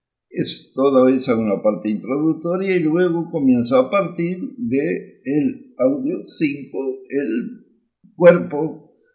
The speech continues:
de este grupo de audios. El audio cinco es el gran desafío.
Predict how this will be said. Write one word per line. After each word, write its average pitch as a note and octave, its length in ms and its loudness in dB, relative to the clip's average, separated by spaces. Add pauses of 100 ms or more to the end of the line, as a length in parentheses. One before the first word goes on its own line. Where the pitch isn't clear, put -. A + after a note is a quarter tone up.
(160)
de B2+ 280 4
este C#3 460 0
grupo C3 400 0
de C#3 100 2
audios. G#2+ 560 0 (720)
El G#2+ 160 -4
audio A2 300 2
cinco D3 520 -2
es C#3 140 2
el C3 160 2
gran D3+ 260 2
desafío. C#3+ 840 -2